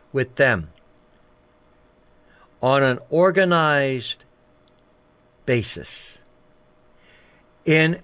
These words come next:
actively collaborating with other churches in many different ways. With regard to peace, the church has truly become global,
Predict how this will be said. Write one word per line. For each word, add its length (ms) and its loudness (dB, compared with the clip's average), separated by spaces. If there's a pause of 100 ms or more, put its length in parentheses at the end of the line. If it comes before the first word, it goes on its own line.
actively 640 -2
collaborating 1160 0 (540)
with 240 -2
other 320 0
churches 800 -6 (380)
in 200 -4
many 240 0
different 380 -4
ways. 720 -10 (2750)
With 220 0
regard 580 2
to 100 -4
peace, 720 -6 (1700)
the 120 0
church 600 -2
has 300 0
truly 380 0
become 460 -2
global, 560 0